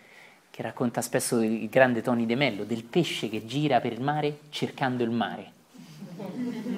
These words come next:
E quando incontra un grande saggio, un pesce saggio che assomiglia un po' a Jack,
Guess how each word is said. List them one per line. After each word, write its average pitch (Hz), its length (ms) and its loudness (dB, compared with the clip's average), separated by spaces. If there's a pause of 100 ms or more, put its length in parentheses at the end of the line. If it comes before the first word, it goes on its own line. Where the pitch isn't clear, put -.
(840)
E 131 100 -10
quando 180 300 6
incontra 147 480 2
un 120 160 2
grande 139 420 4
saggio, 110 440 2
un 95 140 -8
pesce 101 640 -6
saggio 98 520 0
che - 100 -14 (220)
assomiglia 107 520 -6
un 95 80 -8
po' 101 120 -6
a 98 40 -8
Jack, - 380 -6